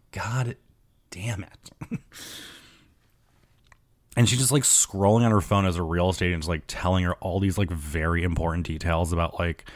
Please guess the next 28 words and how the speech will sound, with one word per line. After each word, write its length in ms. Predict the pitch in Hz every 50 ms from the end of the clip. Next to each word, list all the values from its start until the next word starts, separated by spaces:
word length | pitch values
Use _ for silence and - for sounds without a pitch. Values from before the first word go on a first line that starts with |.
| - - - - -
how 220 | - - - 90
to 80 | 92 95
make 220 | 87 85 87 -
the 100 | - 92
right 400 | 85 73 71 78 80 82 87 - -
offer, 580 | - - - 80 80 78 - - 98 90 87 85
like, 200 | 82 80 80 -
to 80 | - 90
do 220 | 80 92 92 85
all 180 | 82 82 80 82
cash, 400 | - - 92 90 90 92 80 90
all 120 | 90 87
this 140 | 90 87 82
shit. 160 | - - 87
And 140 | 85 85 87
she's 160 | - 80 -
like, 180 | 87 85 - -
"Yeah, 180 | 143 147 139
okay. 260 | 131 135 131 123 123 113 107 - _ -
No, 280 | - 95 104 98 90 87
totally, 320 | - - 85 - - 90
yeah. 200 | 90 - - 90 92 92 90 - -
Yeah, 200 | - 85 - - - - _ _ _ _
yeah." 220 | - - - 85 87 - - - - - - - - - - - - - - - - - - - - - - - - - - - - - - _ _ _ _ _ _ _ _ _
<sighs> 0 | -
Oh 420 | - - - - - - - - -
my 100 | - -
God. 520 | - - - - - - - - - -